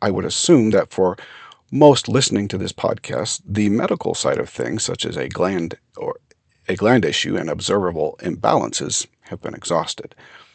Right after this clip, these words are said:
The next step is to determine if some type of trauma is part of the equation. Now, it is important to remember that the trauma does not have to occur to us specifically,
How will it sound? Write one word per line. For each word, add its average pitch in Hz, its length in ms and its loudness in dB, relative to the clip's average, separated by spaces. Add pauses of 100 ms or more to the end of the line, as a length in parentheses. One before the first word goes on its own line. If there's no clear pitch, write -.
(360)
The 139 80 6
next 196 240 6
step - 300 6
is - 140 0
to - 80 -10
determine 98 480 0
if 104 100 -6
some 104 200 -2
type - 220 -6
of 120 140 -8
trauma 127 400 0
is 123 160 -4
part 139 320 4
of 131 120 -4
the 131 300 -6
equation. - 560 -2 (1400)
Now, 135 240 8
it 127 120 6
is 131 120 4
important 107 400 -2
to - 100 -6
remember 98 400 4
that 92 220 -2
the 104 80 -8
trauma 117 440 0
does 104 200 -4
not 98 200 0
have - 220 -6
to - 100 -6
occur 82 380 -6
to - 160 -8
us 104 100 -6
specifically, - 760 -2